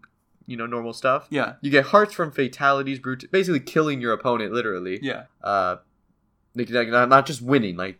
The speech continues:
Speaker 1: you know, you have to do the, the moves that kill. Souls, I'm not sure. Uh, you, you get them from doing objectives as well, but I'm not sure if there's another special way of doing objective-based things.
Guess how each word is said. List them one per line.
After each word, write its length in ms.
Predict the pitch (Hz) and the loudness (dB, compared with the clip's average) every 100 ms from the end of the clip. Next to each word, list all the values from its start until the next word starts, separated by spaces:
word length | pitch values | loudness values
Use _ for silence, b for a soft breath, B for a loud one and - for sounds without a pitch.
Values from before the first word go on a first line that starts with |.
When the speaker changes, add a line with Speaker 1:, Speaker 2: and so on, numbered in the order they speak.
| - | -16
Speaker 1:
you 120 | 104 | -12
know, 60 | 98 | -10
you 40 | |
have 60 | 92 | -10
to 80 | 101 | -8
do 60 | |
the, 220 | 95 95 90 | -6 -6 -6
the 80 | 104 | -8
moves 220 | 104 95 | -10 -8
that 80 | 90 | -10
kill. 300 | - 92 - _ _ _ _ _ _ _ _ _ _ _ _ _ _ | -6 -8 -8 _ _ _ _ _ _ _ _ _ _ _ _ _ _
Souls, 300 | - 135 131 | 0 2 2
I'm 100 | 113 | 0
not 160 | 95 - | -4 -6
sure. 240 | - - _ _ _ _ _ _ _ _ | -16 -18 _ _ _ _ _ _ _ _
Uh, 280 | - 98 90 | -2 0 2
you, 120 | 120 139 | 0 0
you 220 | 175 180 | -2 2
get 220 | 151 165 | 4 4
them 220 | 156 135 | 2 0
from 200 | 127 131 | 0 0
doing 200 | 117 117 | 2 -2
objectives 480 | 107 92 107 120 98 | -2 -2 -2 -2 -4
as 160 | 98 - | -4 -2
well, 200 | 101 101 | 0 0
but 100 | 101 | -2
I'm 60 | 101 | -4
not 140 | 98 | -6
sure 160 | - 98 | -6 -8
if 60 | |
there's 180 | 98 90 | -6 -8
another 240 | 90 90 87 | -8 -8 -8
special 380 | - 90 - | -8 -6 -6
way 140 | 92 85 | -6 -8
of 100 | 82 | -8
doing 220 | 92 87 | -8 -8
objective-based 800 | 87 - 85 - 85 87 78 - | -10 -10 -10 -10 -12 -10 -12 -14
things. 360 | - - _ | -20 -20 _